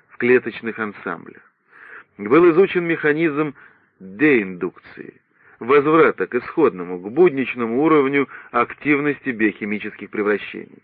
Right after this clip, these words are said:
Оказалось, что повседневную будничную работу выполняют совершенно другие по химической структуре очень прочные ферменты, а те, что создаются в аварийной ситуации для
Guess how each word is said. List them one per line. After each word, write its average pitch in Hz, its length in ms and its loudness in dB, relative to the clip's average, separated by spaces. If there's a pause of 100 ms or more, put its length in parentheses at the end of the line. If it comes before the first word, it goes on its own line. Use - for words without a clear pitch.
(960)
Оказалось, 95 600 0 (340)
что - 240 0
повседневную 117 920 0
будничную 107 640 -4
работу 127 460 0
выполняют 123 800 0
совершенно 151 580 0
другие 135 640 0
по 120 120 -4
химической 113 600 -6
структуре 151 680 0 (300)
очень 151 420 0
прочные 123 720 0 (280)
ферменты, 113 720 -2 (440)
а 120 160 2
те, 160 280 4
что 131 380 4
создаются 117 640 2
в 107 40 0
аварийной 107 440 2
ситуации 117 640 0
для 104 340 0